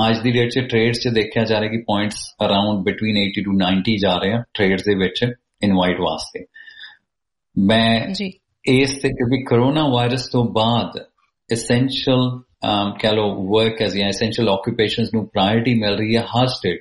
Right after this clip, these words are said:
Speaker 1: ਤੋਂ। So ਤੁਹਾਨੂੰ ਥੋੜੀ ਵੇਟ ਜ਼ਰੂਰ ਹੋ ਸਕਦੀ ਆ। Eighty points is good enough। ਹੋ ਸਕਦਾ ਤੇ ਪੰਜ ਪੁਆਇੰਟ ਅਗਰ ਆਪਣੇ ਹੋਰ ਵਧਾ ਸਕੋ, ਅਗਰ ਤੁਸੀਂ ਨਾਟੀ, ਅਮ, ਜਾਂ ਹੋਰ ਕਿਸੇ, ਅਹ, ਇੰਗਲਿਸ਼, ਆਪਣੀ ਇੰਗਲਿਸ਼ ਇੰਪਰੂਵ ਕਰਕੇ, ਤਾਂ obviously ਉਹ ਤੁਹਾਡੀ ਫਰਕ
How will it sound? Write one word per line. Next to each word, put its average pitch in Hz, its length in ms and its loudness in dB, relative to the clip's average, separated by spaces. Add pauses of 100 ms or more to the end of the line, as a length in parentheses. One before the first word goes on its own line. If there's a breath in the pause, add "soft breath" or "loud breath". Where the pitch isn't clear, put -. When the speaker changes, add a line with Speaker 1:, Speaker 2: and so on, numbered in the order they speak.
Speaker 1:
ਤੋਂ। 80 140 -12 (460 loud breath)
So 120 80 4
ਤੁਹਾਨੂੰ 135 240 2
ਥੋੜੀ 143 180 0
ਵੇਟ 123 440 0
ਜ਼ਰੂਰ 143 320 0
ਹੋ 127 140 0
ਸਕਦੀ 120 440 0
ਆ। 170 160 -2 (380)
Eighty 127 140 -2
points 151 360 0
is 104 40 -4 (140)
good 156 200 4
enough। 143 240 0 (560)
ਹੋ 139 140 4
ਸਕਦਾ 135 460 0
ਤੇ 127 120 0
ਪੰਜ 117 360 0 (220)
ਪੁਆਇੰਟ 107 340 -2
ਅਗਰ 101 160 -2
ਆਪਣੇ 101 260 -2
ਹੋਰ 104 240 0
ਵਧਾ 98 280 0
ਸਕੋ, 101 320 -2
ਅਗਰ 92 80 -2
ਤੁਸੀਂ 95 280 0
ਨਾਟੀ, 98 520 -2 (480 loud breath)
ਅਮ, 98 280 0
ਜਾਂ 90 120 2
ਹੋਰ 120 360 2
ਕਿਸੇ, 101 400 0
ਅਹ, 95 480 0 (140)
ਇੰਗਲਿਸ਼, 113 380 2
ਆਪਣੀ 101 260 0
ਇੰਗਲਿਸ਼ 101 300 0
ਇੰਪਰੂਵ 101 280 -2
ਕਰਕੇ, 98 380 2 (360 loud breath)
ਤਾਂ - 80 -2
obviously 113 360 2
ਉਹ 107 40 2
ਤੁਹਾਡੀ 101 280 0
ਫਰਕ 95 180 -2